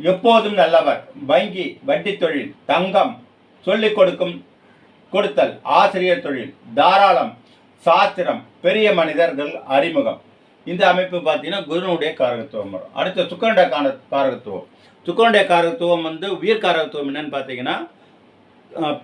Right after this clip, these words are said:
பெண்ணாக இருந்தால் கணவர் வந்து உயிர் காரகத்துவமா வருவார்,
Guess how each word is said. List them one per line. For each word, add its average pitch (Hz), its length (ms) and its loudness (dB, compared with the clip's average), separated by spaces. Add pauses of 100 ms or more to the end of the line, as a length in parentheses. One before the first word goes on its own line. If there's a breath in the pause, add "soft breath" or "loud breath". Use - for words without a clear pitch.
பெண்ணாக 208 460 2
இருந்தால் 185 500 0 (100)
கணவர் 202 400 0
வந்து 175 240 -2
உயிர் 170 200 -4
காரகத்துவமா 147 440 -2
வருவார், 143 500 -4